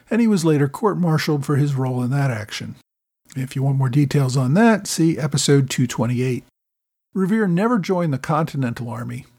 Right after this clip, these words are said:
He remained in the militia. Most of his time during the war was spent working at his trade in Boston as a silversmith. If you have a question you'd like me to answer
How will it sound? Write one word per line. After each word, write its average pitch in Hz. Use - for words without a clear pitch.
He -
remained 160
in 196
the 208
militia. 160
Most 233
of 196
his 196
time 143
during 151
the 156
war 120
was 156
spent 165
working 151
at 156
his 196
trade 143
in 147
Boston 123
as 139
a 120
silversmith. 127
If 151
you 247
have 285
a 226
question 208
you'd 143
like 156
me 185
to 214
answer 143